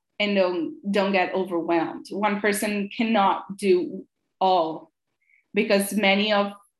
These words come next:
the choices that you wish to make, maybe when it comes to sustainability, are not a hundred percent up to you, because we live in a society. And so I think it's important for people to understand, and we talk about sustain-, when we talk about sustainability,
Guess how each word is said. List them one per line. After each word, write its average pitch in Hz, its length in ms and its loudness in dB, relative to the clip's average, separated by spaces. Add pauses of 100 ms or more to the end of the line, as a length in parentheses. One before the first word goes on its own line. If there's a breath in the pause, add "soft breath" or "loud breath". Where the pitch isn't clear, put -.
(120)
the 226 100 0
choices 202 420 0
that 208 120 2
you 202 220 0
wish 175 220 4
to 190 140 -2
make, 165 360 -2
maybe 180 220 2
when 190 140 -2
it 165 120 -6
comes 175 260 -4
to 175 60 -4
sustainability, 170 1000 -4 (680 soft breath)
are 208 140 4
not 208 420 2
a - 20 2
hundred 180 300 -2
percent 170 300 -4
up 151 160 -6
to - 100 -12
you, - 280 -14 (800)
because 196 360 -4 (180)
we 208 100 2
live 185 160 2
in 185 100 0
a 170 60 0
society. - 760 -10 (920 soft breath)
And 220 140 0
so 196 640 4
I 220 100 4
think 233 220 2
it's 220 180 0
important 202 460 -4
for 196 100 -6
people 190 360 -2
to - 100 -8
understand, 170 600 -2
and 170 120 -2
we 180 160 2
talk 190 300 0
about 175 300 -4
sustain-, 165 480 -8
when 208 260 -4
we 254 220 0
talk 170 280 -4
about 165 240 -8
sustainability, - 960 -6